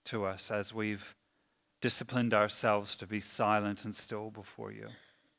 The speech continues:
Father, I pray a blessing over your still small voice and the words and the truth and the hope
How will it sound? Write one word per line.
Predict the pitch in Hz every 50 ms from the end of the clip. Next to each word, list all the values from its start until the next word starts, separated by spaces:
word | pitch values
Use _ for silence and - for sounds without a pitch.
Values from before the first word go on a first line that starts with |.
| _ _ _ _ _ _ _ _ _ _ _ _ _ _ _ _ _ _ _ _ _ _ _ _ _ _ _ _ _ _ _ _ _ _ _ _ _ _ _ _ _ _ _ _ _ _ _ _ _ _ _ _ _ _ _ _ _ _ _ _ _ _ _ _ _ _ _ _ _ _ _ _ _ _ _ _ _ _ _ _ _ _ _ _ _ _ _ _ -
Father, | 131 123 120 117
I | 117 110
pray | 113 - - 127 117 113
a | 107
blessing | 107 104 123 117 113 113 113 - - - 123 107 98
over | 104 113 113 107 107 101 104 104
your | 101 98 101 101
still | 101 - - - - 117 113 113
small | 107 - - - 113 107 104 104
voice | 101 101 104 101 104 104 92 - -
and | - 107 101
the | 98
words | 98 104 110 110 107 110 113 110 98
and | 117 113 104
the | 104
truth | 101 - - - - 123 117 110 110 -
and | 117 110
the | 104
hope | 95 - - 117 117 110 113 -